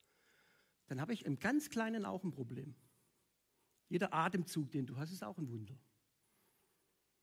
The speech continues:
Jede Liebe, die wir erleben, jedes Kind, das geboren wird. Also wirklich, ich glaub, der größte Atheist merkt, das ist irgendwie schon ein bisschen su-, surrealistisch, ja? Da plötzlich ist da jemand da und keiner weiß, wer ihn abholt.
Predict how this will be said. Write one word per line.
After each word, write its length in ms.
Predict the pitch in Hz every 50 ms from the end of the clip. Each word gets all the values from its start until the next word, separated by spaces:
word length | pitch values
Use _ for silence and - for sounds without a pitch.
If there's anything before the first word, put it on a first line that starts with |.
| _ _ _ _ _ _ _ _ _ _
Jede 280 | 147 156 160 147 147 143
Liebe, 500 | 135 135 156 180 202 220 190 190 156 120
die 240 | 110 131 143 135
wir 120 | 147 139 143
erleben, 480 | - 139 135 135 147 165 175 151 160
jedes 340 | 139 156 170 156 151 - -
Kind, 360 | - - - 202 196 208 175
das 160 | 165 147 - -
geboren 500 | - 160 120 - 147 165 156 170 143 123
wird. 200 | 117 - - - - _ _ _ _ _ _ _ _ _ _ _ _ _ _ _ _ _ _ _ -
Also 180 | 156 143 131 135 156 139
wirklich, 280 | 135 165 175 165 147 123
ich 60 | -
glaub, 160 | - 143 139
der 80 | - 139
größte 360 | 123 139 185 185 - 196 185
Atheist 400 | 175 151 147 175 202 160 - -
merkt, 300 | 151 156 175 180 175 -
das 120 | 135 -
ist 200 | 151 139 - - -
irgendwie 480 | 220 220 269 254 - 226 185 208 233 233
schon 240 | - - 240 247 240
ein 80 | 220
bisschen 400 | - 247 269 254 - - 330 247
su-, 1300 | - - - - - - - - - - - - - - - - - - - - - - - - 277 - - - - - - - - - -
surrealistisch, 960 | - - - - 254 233 180 180 180 160 156 180 247 - - - 320 - -
ja? 180 | 196 196 269 277
Da 180 | 214 190 185
plötzlich 420 | 185 - - 220 202 - - 233 -
ist 120 | - -
da 60 | 233
jemand 300 | 208 202 196 202 196 190
da 120 | 190 190 214
und 80 | 214
keiner 240 | 202 202 202 202 196
weiß, 180 | 185 180 175 170
wer 80 | 190
ihn 60 | 185 175
abholt. 360 | 156 131 127 135 - -